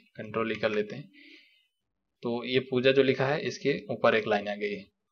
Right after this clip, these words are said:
अब इसके अंदर हम लोग चाहते हैं कि इसका जो इधर साइड खाली है, इधर भी खाली, तो हम उधर भी चाहते हैं। तो लेफ्ट में क्लिक करा, लेफ्ट में आ गया, राइट में क्लिक करेंगे तो ये राइट साइड में आ जाएगा। तो ये क्या हो गया, ये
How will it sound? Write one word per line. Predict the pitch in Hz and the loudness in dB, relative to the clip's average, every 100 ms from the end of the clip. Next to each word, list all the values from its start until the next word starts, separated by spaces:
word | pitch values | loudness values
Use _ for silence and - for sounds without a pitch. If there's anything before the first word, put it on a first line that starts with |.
| - | 2
अब | 120 | 4
इसके | 135 135 143 | 4 4 6
अंदर | 139 | 8
हम | 139 | 8
लोग | 139 139 | 6 8
चाहते | 135 135 139 | 8 8 6
हैं | 139 143 | 4 2
कि | 135 | -2
इसका | 123 - | 0 4
जो | 135 135 | 8 8
इधर | 127 123 131 | 6 2 4
साइड | 123 113 - | 4 4 4
खाली | 110 113 | 2 2
है, | 123 151 - | 0 -2 -8
इधर | 120 117 | -4 -2
भी | 117 | 0
खाली, | 110 104 104 | 2 2 2
तो | 113 | 0
हम | 139 | -2
उधर | 123 123 120 | 0 2 2
भी | 117 | 2
चाहते | 104 98 104 | 0 0 -4
हैं। | |
तो | 107 | -2
लेफ्ट | 113 120 131 | 0 0 0
में | 127 | 0
क्लिक | 131 127 | 0 2
करा, | 131 123 | 6 6
लेफ्ट | 117 139 135 | 6 0 0
में | 127 | 2
आ | 123 | 4
गया, | 127 139 - _ _ _ _ _ 131 | 6 4 4 _ _ _ _ _ 4
राइट | 120 127 | 6 6
में | 135 127 | 2 2
क्लिक | 127 123 | 2 4
करेंगे | 127 123 120 | 4 4 2
तो | 120 123 | 0 0
ये | 160 180 - | -2 -6 0
राइट | 104 101 | 2 2
साइड | - 101 101 | 0 -4 -4
में | |
आ | 98 | -6
जाएगा। | 98 98 98 - _ _ _ _ - | -6 -6 -10 -14 _ _ _ _ -2
तो | 123 | 6
ये | 135 | 8
क्या | 139 139 | 10 10
हो | 135 | 10
गया, | 139 | 10
ये | 139 131 | 8 8